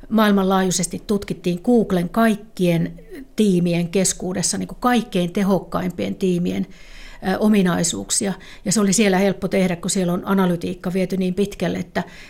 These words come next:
tiimin tulokset voidaan niin kuin aivan aukottomasti osoittaa ja näyttää, ja niitä voidaan seurata pitkällä aikajänteellä. Ja sit siellä on paljon tiimejä, jotka tekee niin kuin ihan identtistä työtä, että niille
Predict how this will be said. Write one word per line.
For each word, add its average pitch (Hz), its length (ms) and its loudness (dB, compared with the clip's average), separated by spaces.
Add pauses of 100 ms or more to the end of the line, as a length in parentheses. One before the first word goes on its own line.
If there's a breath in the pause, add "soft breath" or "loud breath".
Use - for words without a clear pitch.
tiimin 180 440 2
tulokset 180 540 2
voidaan 185 380 0
niin 190 80 -6
kuin - 220 -6 (160)
aivan 185 520 2
aukottomasti 196 920 0 (280 loud breath)
osoittaa 190 440 2
ja 170 100 2
näyttää, 180 380 0
ja 175 40 -2
niitä 180 200 -2
voidaan 180 240 -2
seurata 170 380 -2
pitkällä 190 440 -6
aikajänteellä. 185 720 -4 (400 loud breath)
Ja 185 60 0
sit 196 160 2
siellä 190 120 4
on 180 60 2
paljon 202 320 2
tiimejä, 185 320 2
jotka 175 180 -4
tekee 175 240 -2
niin 180 120 -2
kuin 220 140 -2
ihan 175 260 2
identtistä 170 580 -2
työtä, 185 360 -4
että 185 140 -6
niille 180 260 -2